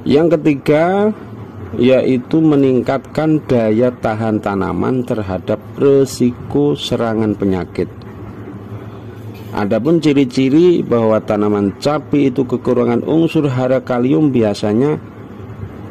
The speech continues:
ujung daun sampai ke samping itu terlihat menguning, teman-teman. Satu itu, kedua,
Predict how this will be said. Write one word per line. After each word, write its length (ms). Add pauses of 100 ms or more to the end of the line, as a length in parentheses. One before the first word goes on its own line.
ujung 640
daun 560 (160)
sampai 480
ke 160
samping 960
itu 480
terlihat 480
menguning, 560
teman-teman. 560 (720)
Satu 480
itu, 240
kedua, 560